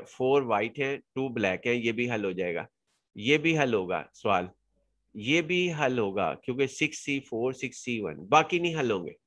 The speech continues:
ना। बाकी जितने रह गए हैं वो हल नहीं होंगे क्योंकि इसमें वा-, फ़ोर, अ, में से फ़ाइव ड्रॉ होना पॉसिबल ही नहीं है, इसमें सिक्स, फ़ोर में से ये ब्लैक की नुमाइंदगी कर रहा है, ये भी पॉसिबल नहीं है। लिहाजा ये सवाल हमारा जो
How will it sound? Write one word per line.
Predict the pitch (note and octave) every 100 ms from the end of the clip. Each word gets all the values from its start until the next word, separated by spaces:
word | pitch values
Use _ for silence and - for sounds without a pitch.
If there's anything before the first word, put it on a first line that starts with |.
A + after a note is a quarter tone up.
| _ _ _ _ _ _ -
ना। | B2+ C#3 C#3
बाकी | A#2 B2+ B2+ D3
जितने | B2+ C#3 D#3
रह | C#3 A#2
गए | B2+
हैं | B2+ A#2 A#2
वो | A#2 C3
हल | D3 C3 A#2+
नहीं | B2+
होंगे | B2 A#2+
क्योंकि | B2 B2+ C3+ C3 A#2+
इसमें | - C3+ C3+
वा-, | B2 A2 G#2+
फ़ोर, | G#2+ - A#2 B2+ B2+ _ _ -
अ, | G#2+ G#2+ - _ _ -
में | A#2+
से | C3+
फ़ाइव | - A2+ B2+
ड्रॉ | B2 B2+
होना | C3 B2+ B2
पॉसिबल | A#2+ G2+ - A2 A2
ही | A2
नहीं | A2 G#2+
है, | G#2+ - _ _ -
इसमें | C3+ C3+ C#3+ D3 C#3+ -
सिक्स, | - D3+ - - -
फ़ोर | C3+ C#3
में | C#3+
से | C#3
ये | C#3 C3
ब्लैक | A2+ A2+ A2+
की | A2+
नुमाइंदगी | C3+ B2+ B2 B2
कर | B2+ A#2+
रहा |
है, | A#2+ G#2+
ये |
भी | G#2+ A#2+
पॉसिबल | A#2 A#2 A#2+ A#2
नहीं | A2+ A2+
है। | G#2+ - _ _
लिहाजा | B2+ D3 D3+ D#3+
ये | C#3 D3+
सवाल | D#3 C#3+ A#2+ A#2+ - _ _ B2+
हमारा | A#2+ A#2+ C3
जो | B2+